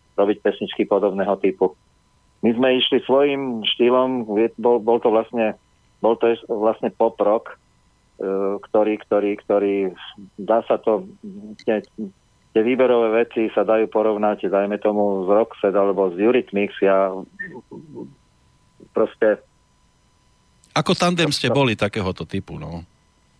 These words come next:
Speaker 1: Určite, že áno. A ma-, ale máme jednu pesničku ako na novom C Dčku, neviem, či ho máš.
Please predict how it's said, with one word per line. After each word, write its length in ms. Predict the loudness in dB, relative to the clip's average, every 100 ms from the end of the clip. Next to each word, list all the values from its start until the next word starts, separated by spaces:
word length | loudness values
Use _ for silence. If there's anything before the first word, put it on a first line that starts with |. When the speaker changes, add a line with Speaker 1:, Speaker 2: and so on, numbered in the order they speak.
| _
Speaker 1:
Určite, 440 | -2 0 0 -2
že 120 | 2 2
áno. 400 | 2 0 0 -2 -10 _ -20 -20 -20 -6
A 320 | -2 0 0
ma-, 180 | -2 0
ale 160 | 2
máme 320 | 0 -2 -4 -2
jednu 240 | -2 0
pesničku 480 | -2 -2 -4 -2 2
ako 300 | 2 0 -2
na 80 | 0
novom 300 | 0 0 0
C 140 | -2
Dčku, 400 | 0 0 0 0
neviem, 400 | 0 0 0 -2 -8 _ _ -2
či 100 | 0
ho 140 | 2
máš. 260 | 2 0